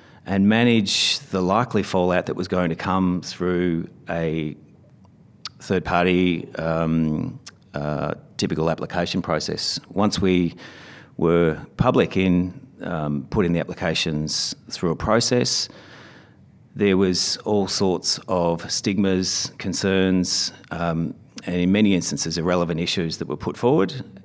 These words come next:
as, as reasons not to proceed with any number of the sites. So there were enormous challenges put to the team at Maribyrnong. They managed to deliver,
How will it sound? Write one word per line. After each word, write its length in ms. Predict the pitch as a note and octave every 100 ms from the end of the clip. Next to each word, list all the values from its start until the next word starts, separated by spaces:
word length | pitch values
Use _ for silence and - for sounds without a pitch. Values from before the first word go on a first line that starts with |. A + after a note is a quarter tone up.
| -
as, 720 | F#2 F2 E2+ - - - - -
as 160 | E2+
reasons 380 | F#2+ F#2 E2+ D#2+
not 240 | E2 D#2+
to 80 | -
proceed 540 | - F2 F2+ F2 E2+ F2+
with 400 | F2+ E2+ - - -
any 180 | F#2
number 240 | E2+ E2+ E2+
of 60 |
the 80 | D2+
sites. 480 | - D#2+ D2+ - - - - - - - -
So 140 | -
there 100 | A2
were 60 | A2+
enormous 340 | B2 D3+ C#3
challenges 800 | - F2 F2+ F#2 E2+ - - - - -
put 300 | - G#2+ F2 -
to 460 | G2 F2+ F2 E2+
the 100 | E2
team 260 | E2 F2+ E2+
at 60 |
Maribyrnong. 580 | - F#2+ A2 B2+ C#3+ D3 - - - - - - -
They 260 | - G#2 A2+
managed 600 | G#2+ G2+ F#2+ F2 - -
to 300 | - F#2+ F#2+
deliver, 640 | F#2 F#2 F#2 F2 E2+ E2+